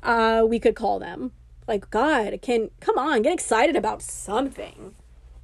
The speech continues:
She says that since they're celebrating, she had a bottle of champagne delivered from Rackham's department store. He looks at it, expressionless as always,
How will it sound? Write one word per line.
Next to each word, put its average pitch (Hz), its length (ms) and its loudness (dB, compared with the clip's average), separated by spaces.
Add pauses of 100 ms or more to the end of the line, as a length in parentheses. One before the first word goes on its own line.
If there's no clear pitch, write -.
(1400)
She - 180 -2
says 277 280 2
that 254 100 -2
since 254 240 -4
they're 320 140 -4
celebrating, 202 580 -2
she 220 180 -8
had 240 220 -4
a 220 60 0
bottle 208 360 -4
of 208 100 -4
champagne 214 440 -6
delivered 202 420 -4
from 190 260 -8
Rackham's 202 460 -6
department 202 460 -8
store. - 420 -14 (600)
He 262 180 -4
looks 240 300 0
at 208 120 0
it, 208 220 0
expressionless 233 800 -2
as 262 320 -2
always, 202 800 4